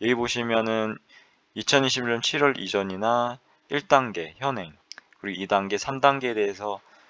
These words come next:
주담대, 그리고 신용대출에 대해서 나와 있으니까요. 이 부분 한번 확인해 보시면 될 것 같고요. 그리고 제이 금융권 디에스알 기준 강화를 한다고 합니다. 현행은 차주 단위 디에스알, 은행이 사십,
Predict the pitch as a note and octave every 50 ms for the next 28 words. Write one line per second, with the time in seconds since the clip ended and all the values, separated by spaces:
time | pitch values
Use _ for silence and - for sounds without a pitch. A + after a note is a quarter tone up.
0 | _ _ - _ - - - F#2+ - G#2 G2 G2 G2 F#2+ F#2+ A#2+ B2 B2 B2 B2
1 | A#2 A2 G2+ G2+ - - - C3+ C3 B2+ A2+ G2+ - - - G2+ G2 F#2+ F2 F#2+
2 | F2+ E2+ D#2+ D#2+ E2 F2 F2+ - - D#2+ E2 E2 - - F#2 A2 A#2 G2+ - _
3 | _ - - _ _ _ - G#2 G#2+ A2 G#2+ A#2 A2+ G#2+ A2+ A2+ A#2 A#2+ A#2+ A2+
4 | G#2 G#2+ G#2 G#2 G#2 A2+ B2+ B2+ C3 C3 B2 - A2 G2+ - G2 F#2+ F2+ F2 -
5 | - - - F2+ E2 - _ _ - A2 G#2 - _ _ _ _ _ - - -
6 | _ _ _ _ _ - - G2+ G#2 G#2 G#2 - C3 C#3 C#3 C#3 C#3 C3+ C3+ -
7 | _ _ - _ _ _ - - A#2 C3 C#3+ D3+ D#3 D#3 D#3 D3 - - A#2+ B2
8 | B2+ B2 A#2+ - C3 B2 A#2+ A2+ - - G#2+ A2 G#2+ - - - A#2 A#2+ A#2 A2
9 | - G#2 F#2 G2+ G#2 G#2 F#2+ - F#2+ F2+ F#2+ F#2+ F#2 F#2+ G2+ G#2+ A2+ G#2+ G#2+ G2+
10 | G#2 G#2 G#2+ G2+ E2+ F2 E2 - _ _ _ - - - - _ _ _ _ -
11 | - F3+ F3 F3 F3+ F3 F3 E3 D#3+ D#3 D#3 D3+ D3+ - - - - F3 E3+ D#3+
12 | E3+ E3+ D#3+ D3+ D3 C#3+ C#3+ C#3 C3 - G#2+ G#2 G#2+ - - - G#2+ G#2 G2+ F2+
13 | E2 - _ _ _ _ _ _ _ _ _ _ _ _ _ _ _ _ _ _
14 | _ _ _ - G#2 A2 A#2+ B2 B2 B2 A#2+ - A#2+ A2 G#2+ G#2 - - B2+ B2+
15 | C3 - _